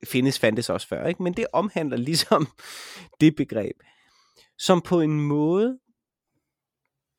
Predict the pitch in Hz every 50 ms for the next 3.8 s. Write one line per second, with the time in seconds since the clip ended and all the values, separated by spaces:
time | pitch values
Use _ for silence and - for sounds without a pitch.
0 | _ _ _ _ _ _ _ _ _ _ - 175 160 _ - 214 233 - 226 220
1 | 190 - - - - _ _ - 196 202 196 - _ _ _ _ _ _ _ _
2 | _ _ _ _ _ _ _ _ _ _ - 139 131 - - - - - - -
3 | 113 117 143 202 247 294 277 - - 131 - - 92 - - 80